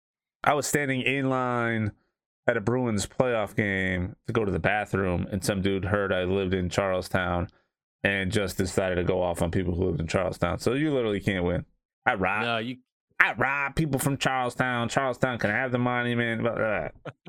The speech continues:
Speaker 2: <laughs>
Speaker 1: whatever.
Speaker 2: These,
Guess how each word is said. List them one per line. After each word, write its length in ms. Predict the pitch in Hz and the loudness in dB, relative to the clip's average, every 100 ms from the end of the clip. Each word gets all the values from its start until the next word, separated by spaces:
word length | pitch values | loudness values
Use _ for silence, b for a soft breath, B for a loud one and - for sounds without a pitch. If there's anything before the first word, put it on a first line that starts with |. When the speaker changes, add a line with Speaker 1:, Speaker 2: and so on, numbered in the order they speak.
| - - | -14 -4
Speaker 2:
<laughs> 920 | - 107 - - 165 - 151 - - | -4 -4 -10 -8 -10 -6 -8 -6 -2
Speaker 1:
whatever. 360 | 107 98 - - - - - - _ _ b b b b b | 0 0 0 -2 -6 -8 -8 -10 _ _ b b b b b
Speaker 2:
These, 120 | - | 4